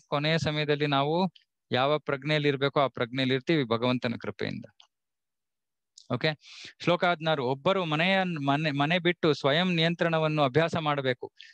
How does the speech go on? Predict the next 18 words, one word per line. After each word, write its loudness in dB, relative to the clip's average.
ಪವಿತ್ರ 0
ಸ್ಥಳದಲ್ಲಿ 0
ಅವನು 0
ನಿಯಮಿತವಾಗಿ 0
ಸ್ನಾನ 0
ಮಾಡಬೇಕು -2
ಮತ್ತು -4
ಸರಿಯಾಗಿ 0
ಪವಿತ್ರಗೊಳಿಸಲಾಗಿರುವ 0
ಏಕಾಂಗಿ 0
ಸ್ಥಳದಲ್ಲಿ -2
ಕುಳಿತುಕೊಳ್ಳಬೇಕು. -2
So 4
ಇದೆಲ್ಲ 6
ವಾನಪ್ರಸ್ಥ, 0
ಈ -10
ವಾನಪ್ರಸ್ಥ 0
ಆಶ್ರಮ. -2